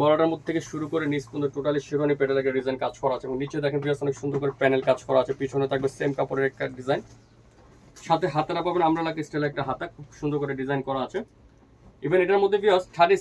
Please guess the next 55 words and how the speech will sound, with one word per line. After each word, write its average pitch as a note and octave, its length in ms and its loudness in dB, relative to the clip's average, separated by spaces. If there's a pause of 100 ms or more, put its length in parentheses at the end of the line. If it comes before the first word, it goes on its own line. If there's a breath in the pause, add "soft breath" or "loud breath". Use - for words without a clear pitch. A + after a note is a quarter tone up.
সিক্স G3+ 220 -4
থেকে G#3 200 6
যারা F#3+ 140 2 (100)
থা-, E3+ 260 2
ফর্টি E3+ 260 2
পর্যন্ত F3+ 220 4
দিবেন F#3+ 220 6
তারা D#3 180 2
পাবেন E3 160 -2 (100)
ধুতি D#3 260 0
সালোয়ার, D#3 300 0 (260)
এই C3+ 120 0
ধুতি C#3 260 -6
সালোয়ারটা C#3+ 360 -4 (840)
ছো-, C#3+ 200 -6
ছোট E3 120 2 (100)
সাইজগুলো, C#3+ 320 6 (280)
আর C#3 80 8 (100)
যারা D3 140 6 (100)
বড় E3 200 8
সাইজ F3 160 4
দিবেন G3 200 4
তারা D3+ 180 2
পাবেন D3+ 240 0
প্যান্ট C#3 200 0
কাট B2+ 180 0
সালোয়ার। A#2+ 260 -2 (100)
প্রাইস E3 200 6 (100)
পড়বে F#3 240 -2
একটাই E3+ 360 -4
প্রাইস, F#3+ 180 2 (120)
সমস্যা D3+ 360 -4
নেই, A#3+ 80 -2 (840)
মাত্র D#3+ 180 0 (160)
ষোলোশো E3+ 320 0
টাকা E3 120 0
হলে E3+ 200 -6
সুন্দর D#3 240 -2
এই C#3+ 60 -2
ড্রেসটা C#3+ 280 -2
নিতে C#3 180 -4
পারবেন, G#3 180 -2 (100)
সাথে D#3 220 -2
একটা D#3 200 -6
প্যারিস D#3 240 0
সিল্কের D3 180 -8
একটা C#3+ 160 -4
দোপাট্টা C#3 340 -2
পাচ্ছেন, C3 240 -6
অনেক B2 160 -8
সুন্দর C3+ 220 -4
করে B2+ 180 -4
প্যারিস B2+ 220 -4
সিল্কের B2 360 -10
বড় B2+ 100 -2